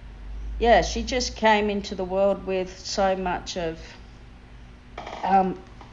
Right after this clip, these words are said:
her own, you know, spirit. And, you know, she's definitely the adult in the house. She's, you know, gets up and does yoga.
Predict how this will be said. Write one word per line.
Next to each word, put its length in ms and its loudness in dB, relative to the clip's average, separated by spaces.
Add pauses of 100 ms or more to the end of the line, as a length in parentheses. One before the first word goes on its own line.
(140)
her 260 6
own, 420 4 (720)
you 100 -4
know, 140 -6 (140)
spirit. 640 -2
And, 320 -6 (380)
you 100 0
know, 120 0
she's 320 -2
definitely 580 -6
the 120 -8
adult 460 -4
in 80 -8
the 100 -6
house. 420 -8
She's, 680 -6
you 100 -8
know, 240 -8
gets 300 -4
up 260 -6
and 220 -10 (680)
does 320 4
yoga. 540 0